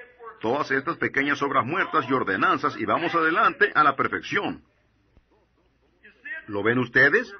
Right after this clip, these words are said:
Nosotros somos perfectos por medio de Cristo. ¿Cómo entramos en Él? Por el bautismo del Espíritu Santo. Muy bien, ¿qué sucedió?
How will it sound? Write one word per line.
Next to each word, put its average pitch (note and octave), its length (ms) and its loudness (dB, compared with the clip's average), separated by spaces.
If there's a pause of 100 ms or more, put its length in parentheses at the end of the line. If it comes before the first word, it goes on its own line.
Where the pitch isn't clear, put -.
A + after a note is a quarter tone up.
(180)
Nosotros D#3 840 -2
somos D#3+ 280 -4
perfectos F3 840 0
por C3+ 160 0
medio D3+ 220 0
de B2 120 -2
Cristo. A2+ 420 -6
¿Cómo G2+ 200 -2
entramos A#2+ 440 -2
en B2+ 120 0
Él? - 300 0
Por A2 160 -2
el G2 60 -2
bautismo D#3 640 -4
del A2+ 180 0
Espíritu C3+ 340 -4
Santo. A#2 480 -2 (640)
Muy C#3 200 2
bien, D#3+ 280 -2
¿qué G#2 80 -2
sucedió? A2 400 -4